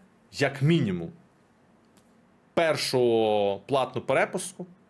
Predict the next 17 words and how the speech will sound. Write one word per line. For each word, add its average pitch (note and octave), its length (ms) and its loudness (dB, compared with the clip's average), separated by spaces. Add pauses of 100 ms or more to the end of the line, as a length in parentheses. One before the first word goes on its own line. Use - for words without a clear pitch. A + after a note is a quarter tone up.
(140)
яка A#2+ 240 -2
п'ятсот B2+ 460 -4
тисяч - 360 -6
монет A2+ 260 -6
коштує, A2+ 420 -4
а A#2 80 -2
монети A#2+ 480 -2
точно C#3 340 -2
будуть F#2 300 -8
дорожчі F#2 440 -4
на F2 140 -10
початку F#2 540 -12
гри. F2+ 220 -10 (400)
Як F3 280 0
мінімум F3 440 4
отримати A#2 500 -2
куміра, G3 520 0